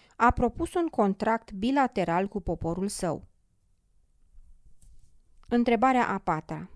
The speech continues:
Să ascultăm Maleahi trei, cu șapte la unsprezece. Care sunt făgăduințele și obligațiile din aceste versete?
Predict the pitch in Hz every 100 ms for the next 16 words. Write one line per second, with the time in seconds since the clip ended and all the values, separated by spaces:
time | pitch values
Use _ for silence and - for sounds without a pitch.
0 | - - - - - 247 240 - 208 262
1 | 269 233 175 185 190 - 190 165 160 208
2 | 175 - 180 - 190 190 190 175 180 -
3 | 175 160 147 - - _ _ _ _ _
4 | - 294 320 294 254 233 - 214 190 175
5 | 190 277 311 302 302 302 - 233 - 190
6 | 165 160 190 220 226 - 247 262 277 214
7 | 185 156 - 185 - 208 214 214 156 147
8 | -